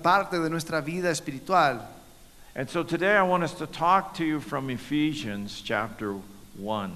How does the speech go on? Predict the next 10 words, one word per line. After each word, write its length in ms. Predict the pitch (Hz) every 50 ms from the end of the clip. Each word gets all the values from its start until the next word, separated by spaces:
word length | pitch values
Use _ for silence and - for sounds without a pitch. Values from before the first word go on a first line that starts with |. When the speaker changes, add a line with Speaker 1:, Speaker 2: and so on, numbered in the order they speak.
| 80 - - - - - - -
Speaker 1:
Así 180 | - 151 160 156
que 160 | 175 185 196
hoy 400 | - 180 190 196 196 202 196 202
les 200 | 190 175 165 -
quiero 220 | - 185 185 185
hablar 680 | 175 170 151 165 185 185 180 170 165 156 156 - - 160
desde 260 | 143 147 139 135 139 143
Efesios 640 | 139 - - 175 190 175 - - - 156 147 143
capítulo 540 | - - 143 139 - 147 147 - 147 139 139
uno. 440 | 139 156 170 165 147 131 113 113